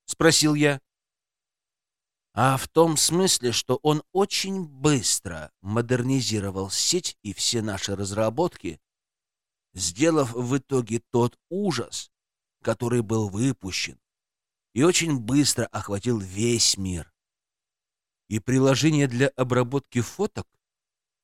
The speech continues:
тоже он. Или они, смотря кто там за этим стоит. Мы же не создавали приложение, оно было сделано не нами, и мне даже кажется, что даже не людьми".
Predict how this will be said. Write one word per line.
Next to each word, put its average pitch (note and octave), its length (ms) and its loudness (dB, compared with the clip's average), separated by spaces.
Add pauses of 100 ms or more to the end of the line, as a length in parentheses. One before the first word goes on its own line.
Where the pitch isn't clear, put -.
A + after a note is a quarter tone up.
(440)
тоже G#2+ 380 2
он. C#2+ 300 -8 (1200)
Или C3 400 2 (260)
они, G#2+ 600 -2 (420)
смотря A#2+ 400 -2
кто - 140 -2
там A#2 200 -2
за G2+ 100 -2
этим G#2 240 -4
стоит. D#2 420 -4 (840)
Мы C#3+ 260 2
же A2 160 -2
не A#2 140 -2
создавали B2 680 2
приложение, G2 800 -8
оно A#2+ 280 0
было G#2+ 220 -2
сделано G#2+ 480 -4
не C3 280 2
нами, C3 760 0 (640)
и D#2 40 -18
мне A2 160 -2
даже A#2 280 -6
кажется, G#2+ 480 -4
что - 240 -10
даже F#2+ 340 -6
не F2+ 160 -6
людьми". E2 580 -8